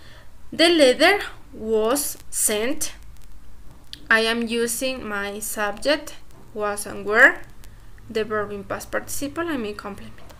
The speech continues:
The letter was sent by Maria. Okay?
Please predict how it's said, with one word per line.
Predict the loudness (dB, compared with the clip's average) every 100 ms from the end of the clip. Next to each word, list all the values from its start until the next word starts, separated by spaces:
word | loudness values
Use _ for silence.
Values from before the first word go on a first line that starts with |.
| -18 -16 -14 2
The | 6
letter | 8 8 6
was | 4 4 4 4
sent | 0 2 4 4 2 -6 -12 -14
by | -2 2 2 0 -4
Maria. | -8 -8 -10 -12 -12 -12 -12 -14 -14 -16 -16 -12 -12 -10 -10 -10 -10 -8
Okay? | -8 0 2 2